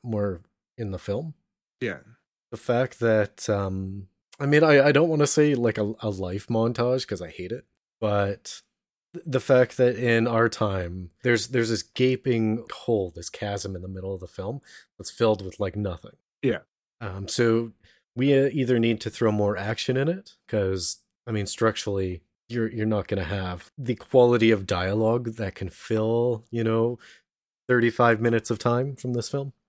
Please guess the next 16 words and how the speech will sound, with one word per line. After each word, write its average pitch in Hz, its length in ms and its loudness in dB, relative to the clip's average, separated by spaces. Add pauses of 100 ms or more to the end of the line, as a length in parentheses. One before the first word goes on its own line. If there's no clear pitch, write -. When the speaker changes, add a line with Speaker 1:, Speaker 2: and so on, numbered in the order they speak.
(160)
Speaker 2:
Yeah. 113 440 -10 (420)
Speaker 1:
So 165 160 2
really, 135 320 6
they 110 140 4
should 107 180 0
have 98 100 -6
just 92 200 -8
pushed - 180 -2
that 101 180 0
back, 101 440 -2
shortened 123 400 -2
the 110 80 0
time 104 580 0
as 101 260 -6
a 95 40 -8
slave. 92 640 -6